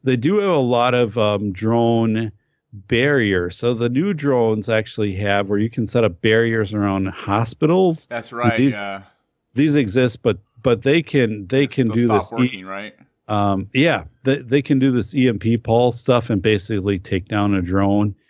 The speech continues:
Speaker 1: So I don't think that's as big of an issue as, as what people make it out to be. What's going to happen, though, Sean, and I, I tell people this right now,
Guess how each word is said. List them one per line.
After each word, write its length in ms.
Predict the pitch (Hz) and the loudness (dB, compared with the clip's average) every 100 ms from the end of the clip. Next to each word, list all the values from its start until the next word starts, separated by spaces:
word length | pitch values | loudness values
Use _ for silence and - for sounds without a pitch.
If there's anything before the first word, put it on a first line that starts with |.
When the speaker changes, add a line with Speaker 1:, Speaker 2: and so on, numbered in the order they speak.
| _ _ _ | _ _ _
Speaker 1:
So 140 | - 143 | -6 -2
I 100 | 180 | 0
don't 180 | 220 214 | 0 0
think 180 | 208 156 | 0 0
that's 240 | 151 147 | 0 2
as 120 | 120 | -2
big 360 | 87 127 147 151 | -2 -2 0 0
of 120 | 127 | 0
an 120 | 104 | 2
issue 720 | 101 104 - 127 127 127 120 - | 0 -2 -2 -2 0 2 0 0
as, 680 | 101 98 95 95 87 - - _ - | 0 2 2 0 -6 -14 -18 _ -6
as 640 | 101 98 95 92 85 - 117 | -4 -2 -4 -4 -6 -10 -2
what 480 | 104 113 117 - | 0 2 0 -4
people 240 | - 120 107 | -2 0 2
make 240 | 113 95 | 0 0
it 40 | 98 | 0
out 160 | 107 | 0
to 40 | - | 0
be. 160 | 135 131 - - | -2 -4 -16 -8
What's 260 | 151 165 - | -2 0 0
going 240 | 175 208 | -2 0
to 80 | 202 | 0
happen, 360 | 135 139 143 120 | 0 -2 -2 -2
though, 140 | 101 | -2
Sean, 440 | 90 107 101 101 101 _ _ _ _ _ - | -4 -2 0 -2 -6 _ _ _ _ _ -4
and 140 | 120 | 0
I, 140 | 120 131 | 2 0
I 160 | 117 123 | 0 -2
tell 220 | - 135 | 0 -2
people 320 | - 120 117 | 0 -4 0
this 160 | 107 92 | -2 0
right 240 | 104 101 | -2 -2
now, 600 | 104 104 95 92 92 95 | 0 0 2 2 2 -2